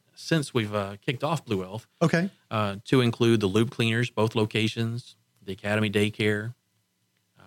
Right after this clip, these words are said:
Speaker 1: Woodlands Joint Powers Association, um, Pepsi. Actually, the Pepsi dist-, uh, distribution over there in Loop three thirty-six is a big
Speaker 2: Okay.
Speaker 1: partner of ours. Tall
Speaker 2: Okay.
Speaker 1: Pines Storage, both locations, Dollar General,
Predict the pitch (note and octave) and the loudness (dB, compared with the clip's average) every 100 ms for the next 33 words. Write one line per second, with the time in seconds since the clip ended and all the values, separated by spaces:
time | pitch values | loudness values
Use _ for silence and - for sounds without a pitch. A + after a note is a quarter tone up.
0 | - G2+ A2 A2+ A2 - - - A2+ A2 | -2 2 4 4 0 -4 -14 -2 -2 -2
1 | - _ - A2 A2 A2 - - A2+ - | -6 _ -4 0 0 0 -8 -6 -4 -4
2 | G#2+ G#2+ A2+ G#2+ A2 A#2+ _ _ _ _ | -4 -6 -6 -8 -8 -16 _ _ _ _
3 | _ _ _ _ _ _ _ F#2+ F#2 A2 | _ _ _ _ _ _ _ -20 -6 -4
4 | A2+ D#3 D#3 A2+ B2 C#3+ A#2+ G#2 F#2+ A2+ | -2 -2 -2 -4 0 0 0 0 -2 -4
5 | G#2+ A2 A2+ - G#2 F#2+ A#2+ A#2 A#2+ C3+ | -4 -4 -4 -2 -2 -2 -6 -2 -2 0
6 | A#2+ A2+ G#2+ A2 B2+ A#2+ B2 B2 C3+ D3 | 0 0 0 -2 -2 -4 -4 -2 -2 -2
7 | G#2+ G2+ G2+ B2 B2+ A2 A2+ G#2+ A#2+ D3+ | -4 -6 -2 0 0 0 -2 -2 -2 -6
8 | - - D3 D3+ B2 A#2+ - A2+ B2 - | -8 -2 0 2 2 0 2 2 2 0
9 | A#2+ A#2+ A#2 A2+ A#2+ C3+ B2+ G2+ A2+ A2 | 0 0 -2 -2 -4 -6 -6 -4 -4 -4
10 | A2+ A#2 C#3+ - | -4 -4 -4 -4